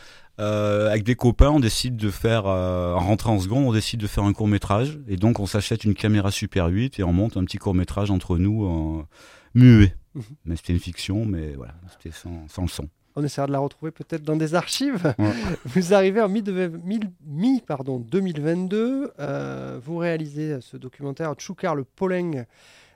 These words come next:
Speaker 2: euh, dans le quartier du Polygone. Qu'est-ce qui vous amène à ça ? Euh,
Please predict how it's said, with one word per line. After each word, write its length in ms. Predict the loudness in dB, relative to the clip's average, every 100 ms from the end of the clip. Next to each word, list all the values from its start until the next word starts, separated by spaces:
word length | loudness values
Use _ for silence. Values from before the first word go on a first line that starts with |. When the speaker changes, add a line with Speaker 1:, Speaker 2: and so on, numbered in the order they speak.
| -14
Speaker 2:
euh, 160 | -10
dans 120 | -4 -4
le 60 |
quartier 300 | -4 -6 -8
du 100 | -14
Polygone. 500 | -8 -8 -4 -2 -2
Qu'est-ce 220 | -2 -6 -6
qui 100 | -8
vous 260 | -4 2
amène 300 | 4 4 0
à 100 | -2
ça ? 220 | -6 -14 -14 _ -16
Euh, 520 | -12 -10 -12 -12 -14